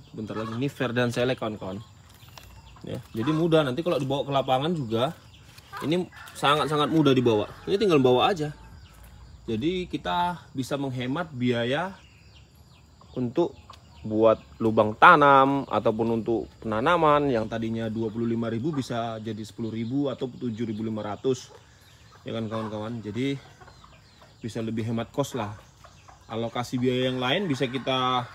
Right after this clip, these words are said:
gunakan untuk membeli pupuk ataupun, eh, membeli herbisida atau dan, eh, pupuk organik yang lainnya lah. Ya, seperti itu, kawan-kawan. Ini pengalaman pribadi saya lah. Jadi kalau untuk kawan-kawan semua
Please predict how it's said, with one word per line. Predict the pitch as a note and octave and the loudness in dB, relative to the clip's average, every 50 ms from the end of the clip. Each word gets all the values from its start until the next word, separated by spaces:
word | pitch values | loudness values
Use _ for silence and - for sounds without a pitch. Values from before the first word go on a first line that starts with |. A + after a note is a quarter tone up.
| - B2+ | -6 -4
gunakan | C3+ C3 C3 B2+ B2+ - G3 G#3+ G3+ | -2 0 0 0 -2 -2 -4 -4 -2
untuk | F3 D3+ C3 C#3+ C3 | -2 -2 0 0 0
membeli | C3+ C3 B2 B2 B2 | 0 0 0 0 -2
pupuk | - F3+ G3 F#3+ - F#3 F3+ F3+ - - | 0 0 -2 0 0 0 0 0 0 -2
ataupun, | C3 B2 C#3 B2 - C#3 C3 C3 C3 C3 - - - - - - - - - | -2 -2 -2 -2 -2 -2 -2 -2 -4 -6 -10 -16 -20 -20 -20 -20 -20 -14 -10
eh, | C3 B2+ B2 | -6 -4 -4
membeli | B2 B2 B2 B2 A#2+ B2 B2 A#2+ B2 A#2+ B2 A#2 A#2 | -2 -2 -2 -2 -2 -2 -2 -2 -2 -2 -2 -4 -4
herbisida | A#2+ A#2+ A2+ B2 B2+ A#2+ - D3+ C#3+ C#3 D3+ D3+ C#3+ B2+ | -4 -6 -4 -4 -6 -6 -4 -4 -2 -2 0 -2 -2 -4
atau | - B2 A#2+ | -4 -6 -4
dan, | A2+ A2+ A2+ A#2 A2+ A2+ - - - - - - - - - - - - - - - - - - - - - - - - - | -4 -4 -4 -4 -8 -12 -16 -20 -20 -20 -20 -20 -20 -20 -20 -20 -20 -20 -20 -20 -20 -20 -20 -20 -20 -20 -20 -20 -20 -18 -12
eh, | A2 A2+ A2+ A2+ A2+ A2+ A2+ A2 A2+ A2 A2+ A2+ A2+ A#2 | -10 -8 -6 -6 -6 -4 -4 -4 -4 -4 -4 -4 -4 -6
pupuk | A#2 A2+ - - - - A2+ A2 A2+ A2 | -8 -10 -16 -20 -18 -16 -14 -10 -8 -8
organik | A#2 G#2+ A#2 A2+ A2 G#2+ | -6 -6 -6 -8 -8 -8
yang | - A2 A2 | -10 -8 -8
lainnya | A2 A2 A2 A2+ B2 A#2+ A2 | -6 -6 -4 -4 -6 -6 -6
lah. | G#2 G#2 - - - - F4 F#4+ F#4 - - - - - - - | -8 -12 -14 -20 -20 -18 -16 -14 -14 -14 -14 -18 -20 -20 -12 -10
Ya, | B2+ | -10
seperti | C#3 C3+ C3 A#2+ - - C#3 | -8 -8 -8 -8 -6 -6 -6
itu, | C3+ | -4
kawan-kawan. | C3+ - B2 A#2+ A2+ A#2+ A2+ A2 G#2+ G2+ G2+ G#2+ G#2 | -6 -6 -6 -6 -4 -4 -4 -4 -6 -8 -10 -12 -10
Ini | B2 B2 D3+ | -6 -6 -4
pengalaman | D#3 D3+ C3+ C3 C3 B2+ B2+ B2+ B2 A#2 | -4 -2 -2 0 0 0 -2 -2 -4 -4
pribadi | C3 A#2 B2 A#2+ A2+ A2+ | -6 -4 -4 -4 -4 -4
saya | A2 A2+ A#2 C3 C3 A#2+ G#2+ | -4 -2 -2 -2 -2 -4 -6
lah. | - - - _ _ _ - - - - - - - - - - - _ _ _ - - | -8 -12 -18 _ _ _ -20 -20 -20 -20 -20 -20 -20 -20 -20 -20 -20 _ _ _ -20 -16
Jadi | - A2+ A2+ - - | -12 -10 -8 -6 -6
kalau | C3 A2+ A#2+ | -4 -4 -4
untuk | A#2 G#2 - | -6 -6 -4
kawan-kawan | B2 A#2 A#2 A2+ A2+ A#2 A2+ A2 | -4 -4 -4 -4 -4 -4 -6 -6
semua | G#2 A2 G#2+ G#2 G2+ A2 B2 D3+ F3+ G3 | -6 -6 -8 -6 -6 -6 -6 -6 -6 -8